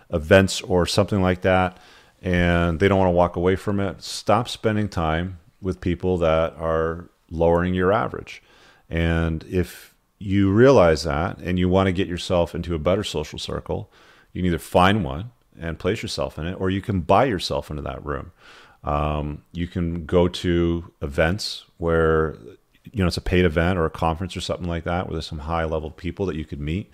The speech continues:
You can join a community. I have a community. Um, Moff and Jaron are already a part of that community. They've been in it for some time. Uh, where's my community? Do,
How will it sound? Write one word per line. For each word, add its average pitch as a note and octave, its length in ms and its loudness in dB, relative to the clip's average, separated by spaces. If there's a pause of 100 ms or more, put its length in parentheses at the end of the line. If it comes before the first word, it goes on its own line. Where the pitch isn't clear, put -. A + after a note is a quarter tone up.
(360)
You F2 120 -8
can E2 120 -4
join E2+ 200 0
a D2 40 -4
community. E2+ 640 -2
I E2 140 2
have E2+ 120 4
a E2+ 40 -4
community. E2+ 580 -4 (480)
Um, D2 580 -2 (120)
Moff E2+ 420 0
and E2 220 -6
Jaron F2 560 -4
are D#2+ 400 0
already E2 300 -2
a D2 60 -8
part E2 280 -2
of E2 60 -4
that F2 160 -2
community. F2 320 -6
They've D2 200 -8
been D#2+ 200 -6
in D#2+ 80 -8
it - 60 -18
for D#2+ 400 -4
some D#2 220 -10
time. D#2+ 380 -6 (680)
Uh, G1+ 560 -10 (380)
where's - 200 -14
my E2 80 -12
community? D#2+ 1120 -12
Do, - 80 -20